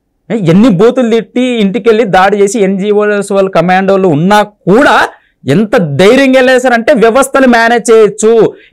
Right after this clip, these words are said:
ఏకంగా చంద్రబాబు నాయుడు గారిని లేపేస్తే, లేపేస్తే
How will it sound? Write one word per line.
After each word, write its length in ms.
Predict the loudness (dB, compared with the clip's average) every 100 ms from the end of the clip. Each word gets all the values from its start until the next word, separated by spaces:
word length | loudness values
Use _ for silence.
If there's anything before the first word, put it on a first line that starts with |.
| 0
ఏకంగా 300 | 2 0 0 0
చంద్రబాబు 420 | 0 2 0 0
నాయుడు 240 | 0 2 2
గారిని 220 | 0 0
లేపేస్తే, 1000 | 2 2 2 2 0 0 2 2 0 -6 _ _
లేపేస్తే 920 | 0 0 2 2 2 0 0 0 -2